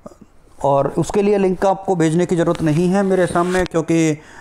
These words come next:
आप लोगों के पास मेरे नंबर हैं, आप लोग मैसेज कर सकते हो। और इस ग्रुप में सिर्फ इकोनॉमिक्स से संबंधित मटेरियल ही, अ, शेयर किया जाएगा।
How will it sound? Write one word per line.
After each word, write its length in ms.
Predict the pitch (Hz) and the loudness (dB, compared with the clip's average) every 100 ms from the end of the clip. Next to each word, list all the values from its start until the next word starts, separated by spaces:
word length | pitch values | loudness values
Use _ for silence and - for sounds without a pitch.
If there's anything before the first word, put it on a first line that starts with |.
| - - - | -20 -12 -6
आप 160 | 147 | -2
लोगों 220 | 165 170 175 | 0 0 0
के 100 | 175 | 0
पास 220 | 175 170 | 0 0
मेरे 200 | 170 170 | 0 0
नंबर 320 | 151 160 180 | 0 2 2
हैं, 120 | 190 | 2
आप 160 | 190 170 | 0 0
लोग 100 | 170 | 0
मैसेज 320 | 151 151 165 | 0 0 -2
कर 120 | 151 | -2
सकते 300 | - 156 - | -2 -4 -2
हो। 260 | 180 208 254 - - _ _ _ - | -2 -2 -6 -14 -20 _ _ _ -8
और 320 | 135 135 139 | -2 0 0
इस 200 | 170 175 170 | -2 -4 -2
ग्रुप 220 | 165 180 | -2 0
में 80 | 190 | -2
सिर्फ 240 | 202 - | -2 -4
इकोनॉमिक्स 440 | 160 170 175 180 | -2 -2 0 -2
से 100 | - | -2
संबंधित 480 | 180 156 156 170 170 - | -2 -2 0 0 -2 -2
मटेरियल 400 | 151 151 156 156 | -2 0 0 0
ही, 260 | 147 180 170 - - - - | -2 -4 -6 -14 -20 -16 -4
अ, 60 | 143 | -4
शेयर 280 | - 156 | 0 0
किया 220 | 139 139 131 | 0 -2 0
जाएगा। 420 | 123 120 120 | 0 0 -2